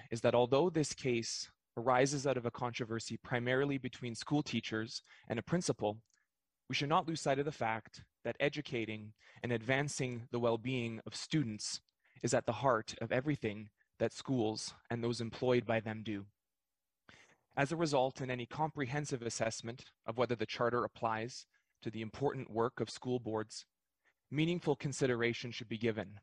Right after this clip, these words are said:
to the perspective and interests of students and to how the powers exercised by school boards affect students, who spend approximately half of their waking li-,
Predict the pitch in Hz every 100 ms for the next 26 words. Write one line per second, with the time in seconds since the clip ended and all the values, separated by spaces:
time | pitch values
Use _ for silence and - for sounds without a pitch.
0 | _ 127 117 - 117 - 123 - 131 120
1 | 113 113 - 113 - - 107 - - 143
2 | 110 147 - - _ _ _ - - 131
3 | 135 127 123 120 - 143 147 151 131 -
4 | 127 - 123 123 113 110 107 - - _
5 | - 110 - - 143 123 110 110 107 -
6 | - _ - 123 - 131 - - - -
7 | 107 80 - - - _ _ - 123 -
8 | 131 117 - 127 - 127 95 110 107 131
9 | 139 135 120 113 113 117 117 110